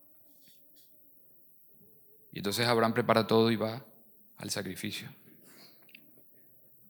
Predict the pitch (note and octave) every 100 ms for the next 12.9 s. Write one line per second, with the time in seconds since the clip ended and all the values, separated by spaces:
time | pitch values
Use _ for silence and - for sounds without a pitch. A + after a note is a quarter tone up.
0 | - G#2 G2+ A2+ A#2 B2 A#2+ A2+ A2 G#2+
1 | C3 B2 - A2+ B2 A2 G#2+ A2+ - -
2 | - - - - - G#2+ - G2 - -
3 | - - - - - - - A2 C3+ C#3
4 | B2 C#3 D#3 C#3+ B2+ C3 B2 C3+ C#3 C#3+
5 | C#3 B2 G#2+ G2+ G#2+ B2 A#2 C3+ C#3 C#3+
6 | C3+ C3 C3 B2 B2+ B2+ C#3+ C3 C3 A#2
7 | A2+ A#2 C#3 B2 C#3 C3 C3 C3 B2 A#2+
8 | - - - A2+ A2+ A#2 A2 B2 B2 C#3
9 | A#2+ A#2 A#2 A2+ B2 C3 C#3 C3+ B2 A#2+
10 | B2 C3+ C3+ C3 C3 B2+ C3+ B2+ C3 C3
11 | C3 C3 C3+ A#2+ A#2+ - A#2 B2+ C3+ D3
12 | E3+ F3 D#3 D3 E3+ E3 C3+ A2+ -